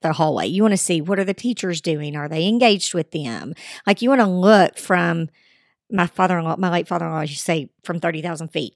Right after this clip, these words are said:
And that's what you wanna look at. It's, you know, it's great if they're learning their letters, but are they playing? Are they having fun? Are they enga-,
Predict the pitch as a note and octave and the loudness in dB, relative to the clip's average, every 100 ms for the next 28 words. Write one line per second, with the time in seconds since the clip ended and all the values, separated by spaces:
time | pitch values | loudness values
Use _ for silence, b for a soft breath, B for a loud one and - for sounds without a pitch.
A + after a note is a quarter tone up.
0 | _ - F3+ G3 G#3+ G3+ G3+ F#3 D#3+ D3+ | _ -2 0 0 -2 -4 -2 -2 -2 -6
1 | - G#3+ - _ B B B - A#3 A3+ | -8 -8 -10 _ B B B 4 6 6
2 | - - - A#3 F#3+ E3+ B3+ B3 - D#3+ | 0 0 0 2 2 4 2 2 -4 -4
3 | D#3 D#3 E3+ F3+ F3 F3+ - F3+ F3 E3 | -4 0 2 2 0 -4 -2 -2 -2 -2
4 | E3+ F3 E3+ E3+ E3 E3 E3+ E3+ E3+ - | -4 -4 -2 -2 -2 0 2 0 -2 -2
5 | E3 F3+ D#3 C#3+ C#3 _ _ _ _ _ | 0 0 0 0 -4 _ _ _ _ _
6 | _ - D#3 C3+ F2+ F2 E3 D3+ D3+ C3+ | _ -6 -6 -4 -8 -6 -4 -2 -4 -4
7 | D3 C#3 B2+ C3+ - - D3 F2+ B1 F2 | -6 -6 -8 -12 -10 -4 -2 -2 -8 -12
8 | - - E3+ E3 D3 E3 D#3+ D3+ D3 - | -8 2 4 4 2 0 0 0 -2 -4
9 | - D3+ | -6 -4